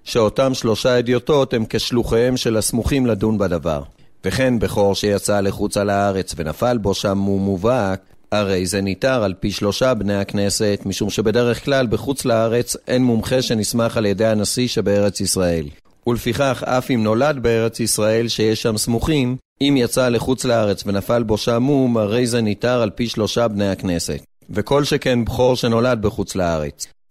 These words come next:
וכתב בקריאת ספר, שבאם בחוץ לארץ יש מומחה שקיבל אישור מהנשיא שבארץ ישראל להתיר בכורות, הרי צריך להראות לו את הבכור. אך הרב מבריס כתב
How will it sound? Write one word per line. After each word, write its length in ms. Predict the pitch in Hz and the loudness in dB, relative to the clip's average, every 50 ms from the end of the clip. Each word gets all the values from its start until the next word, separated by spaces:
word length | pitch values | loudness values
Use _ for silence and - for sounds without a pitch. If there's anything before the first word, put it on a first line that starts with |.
| _ - | _ -6
וכתב 440 | 113 107 - 107 - 139 139 135 117 | -4 -2 -2 0 2 2 2 2 2
בקריאת 460 | 104 104 - - 113 113 120 123 117 | 0 -2 0 0 2 2 2 2 2
ספר, 500 | - - 151 151 - - 135 131 127 131 131 | 2 0 0 0 0 0 2 2 2 2 2
שבאם 460 | - - 117 98 113 123 135 139 135 | 0 -2 0 0 2 2 2 2 2
בחוץ 360 | 120 110 - 131 131 - - | 2 0 0 -2 -2 -2 0
לארץ 500 | 139 127 120 120 113 104 104 101 - - | 0 2 2 2 2 2 0 -2 -2 -2
יש 220 | 117 120 123 - - | 0 0 0 0 0
מומחה 440 | 127 117 107 104 - - 135 113 | 0 0 0 0 0 0 2 2
שקיבל 520 | 101 - - 104 - 107 98 110 117 123 123 | 2 0 -2 -2 -2 -2 0 2 2 2 2
אישור 340 | 120 - - - 135 127 120 | 2 0 0 2 2 2 4
מהנשיא 480 | 123 113 107 104 101 101 - 135 123 | 2 2 2 2 0 0 0 0 0
שבארץ 520 | - - 113 101 107 110 113 113 110 - - | 0 0 0 0 2 2 2 2 0 0 -2
ישראל 500 | 113 101 - - 104 107 113 117 120 113 | -2 -2 0 0 2 2 4 2 2 2
להתיר 400 | 104 101 98 - - 123 117 107 | 2 0 0 0 0 0 0 0
בכורות, 640 | 110 104 - 123 123 135 147 139 127 123 - _ _ _ _ _ _ | 0 0 2 2 2 4 4 4 2 2 -2 _ _ _ _ _ _
הרי 200 | 104 101 104 104 | -2 0 0 0
צריך 440 | - - 117 110 117 131 131 - 139 | 0 0 -2 0 0 0 0 0 0
להראות 520 | 123 110 110 107 101 107 117 117 - - | 2 2 4 2 4 2 2 0 0 0
לו 220 | 110 110 113 107 101 | 2 4 4 4 2
את 120 | 92 - | 2 0
הבכור. 460 | 90 71 - - 120 82 76 67 57 - - - - _ _ - | -4 -4 -4 -4 -2 -2 -2 -2 -4 -8 -16 -20 -20 _ _ -6
אך 180 | - 123 113 - | -4 -2 0 0
הרב 260 | 117 110 117 131 127 123 | 0 2 2 2 2 2
מבריס 400 | 123 117 107 120 139 151 - - | 0 0 0 0 0 0 0 0
כתב 460 | - 127 - - 110 110 110 120 120 | -2 -2 0 2 2 2 2 0 0